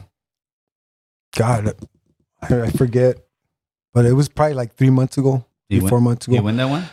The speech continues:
Speaker 1: No, he went eight rounds. He just got outworked. You know, he got outworked.
Speaker 2: Uh, now, is, is he looking to, uh, to make the whole career out of boxing, or is he thinking?
Speaker 1: No, he, he's, he's pushing for the,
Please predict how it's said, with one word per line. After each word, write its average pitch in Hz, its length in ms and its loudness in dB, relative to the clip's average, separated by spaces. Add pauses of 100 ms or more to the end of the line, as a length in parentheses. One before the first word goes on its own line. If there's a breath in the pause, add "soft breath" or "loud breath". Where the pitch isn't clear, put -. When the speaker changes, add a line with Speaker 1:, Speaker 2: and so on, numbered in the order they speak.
Speaker 1:
No, 147 240 2
he 135 160 -2
went 143 200 2
eight 147 180 2
rounds. 147 460 0
He 143 80 -2
just 160 200 -2
got 180 160 4
outworked. 147 600 -6
You 120 80 0
know, 127 140 0
he 127 60 -6
got 117 200 0
outworked. 113 460 -4 (360)
Speaker 2:
Uh, 85 200 -8
now, 98 240 2
is, 101 420 -4
is 98 180 0
he 113 120 2
looking 117 360 -4
to, 98 340 2
uh, 92 340 2 (160)
to 87 460 0 (840)
make 101 120 -2
the 98 100 0
whole 104 140 -2
career 107 360 0
out 131 80 -2
of 117 80 -6
boxing, 135 380 -2
or 107 120 2
is 95 100 0
he 95 80 -10
thinking? 135 240 0
Speaker 1:
No, 196 80 0
he, 160 280 0
he's, 147 340 0
he's 147 220 2
pushing 170 380 0
for - 140 0
the, 113 220 0